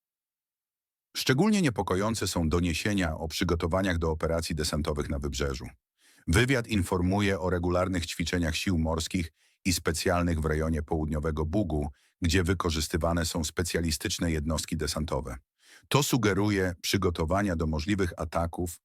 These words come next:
na niechronione odcinki wybrzeża. Eksperci wojskowi zwracają uwagę na ryzykowny charakter takich operacji. Historia pokazuje, że desanty morskie są niezwykle trudne i kosztowne,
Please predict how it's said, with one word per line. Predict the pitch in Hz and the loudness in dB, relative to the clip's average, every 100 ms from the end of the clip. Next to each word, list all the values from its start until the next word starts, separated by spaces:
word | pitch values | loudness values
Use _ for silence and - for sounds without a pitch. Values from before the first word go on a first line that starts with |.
| - | -2
na | 82 | 2
niechronione | 82 73 80 80 92 85 | 2 2 0 2 2 2
odcinki | 73 - 85 80 | 0 -2 -2 0
wybrzeża. | 71 69 71 64 71 - _ _ _ | -2 -2 -4 -4 -8 -14 _ _ _
Eksperci | - 92 - 117 127 123 | -2 0 2 2 2 0
wojskowi | 95 90 - 98 90 | 0 -2 0 0 0
zwracają | 78 78 76 - 87 85 | 0 0 -2 0 0 0
uwagę | 78 78 78 78 | -2 0 0 0
na | 76 73 | 0 0
ryzykowny | 78 80 78 82 82 | 0 0 0 0 -2
charakter | 71 78 80 78 76 | -2 -2 -2 -4 -6
takich | 73 67 73 | -6 -6 -4
operacji. | 78 76 71 67 - 69 _ _ _ - | -4 -2 -4 -6 -10 -16 _ _ _ -4
Historia | 92 85 107 95 | -2 2 2 2
pokazuje, | 87 80 78 92 78 | -2 -2 0 2 2
że | 80 | 0
desanty | 76 78 - 90 85 | -2 -2 0 0 0
morskie | 82 85 85 78 | 0 0 -2 -4
są | - | -4
niezwykle | 78 71 76 76 71 | -2 -2 -4 -4 -6
trudne | - 92 80 73 | -2 0 0 -2
i | |
kosztowne, | 71 71 - 78 80 | -4 -4 -2 0 0